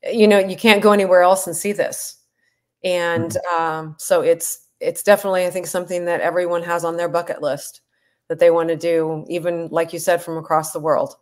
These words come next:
Speaker 1: that they wanna come to, uh, Florida and see what Disney has built here, and not just the parks, but the town of Celebration too.
Speaker 2: Okay. Well, we appreciate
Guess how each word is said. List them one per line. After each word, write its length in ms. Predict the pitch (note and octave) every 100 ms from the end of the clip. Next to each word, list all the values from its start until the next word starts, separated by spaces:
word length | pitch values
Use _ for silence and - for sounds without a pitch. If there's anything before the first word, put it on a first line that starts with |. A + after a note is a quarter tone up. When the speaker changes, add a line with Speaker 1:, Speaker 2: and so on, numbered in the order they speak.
| _ _ _ _ -
Speaker 1:
that 100 | D#3+
they 140 | D#3+
wanna 200 | D#3 D#3
come 380 | D3+ D#3+ D3+ D3
to, 480 | - D#3+ D3+ D3 C#3+ _ _ -
uh, 320 | C#3+ C#3 C#3
Florida 560 | C#3+ - D#3+ D#3+ D3+ D#3
and 260 | D3+ D3+ D3
see 480 | - E3 D#3+ D3+ C#3+ - _ -
what 240 | E3 D3
Disney 320 | E3 D#3+ D#3+ D#3
has 140 | D#3+
built 280 | D3+ D3+ C#3+
here, 300 | C#3 - - _ _ _ _ _ -
and 240 | D3+ D3+
not 220 | D#3 D3
just 260 | - D#3 -
the 80 | D3
parks, 460 | C4 G#3 - -
but 560 | - D3 D#3+ C#3+ - _ _
the 100 | E3
town 260 | D#3 D#3+ C#3+
of 100 | C#3+
Celebration 580 | D3+ C#3+ - D3+ C3 -
too. 240 | D3 - - _ _ _ _ _ _ _ _ _ _ _ _ _ _ _ -
Speaker 2:
Okay. 460 | F3 - C#3 C3+ - - - - -
Well, 280 | C3+ D#3 D3+
we 180 | C#3 C3+
appreciate 760 | C3 D#3 D3+ D3 C#3+ D3+ D3